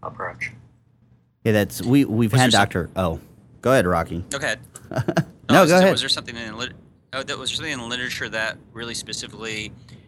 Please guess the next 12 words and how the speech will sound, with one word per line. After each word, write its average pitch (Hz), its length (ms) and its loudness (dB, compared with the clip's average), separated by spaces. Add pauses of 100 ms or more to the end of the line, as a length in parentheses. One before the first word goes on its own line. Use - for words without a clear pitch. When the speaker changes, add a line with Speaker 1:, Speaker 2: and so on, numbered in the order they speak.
(640)
Speaker 3:
resonated 117 400 -4
with 107 240 -10
you 110 200 -8
in 104 80 -10
that 101 160 -8
terms 110 240 -12
of 104 40 -6
that - 180 -6
thirty 101 180 -10
percent 104 340 -10
carbohydrate 101 420 -8
level? 117 340 -10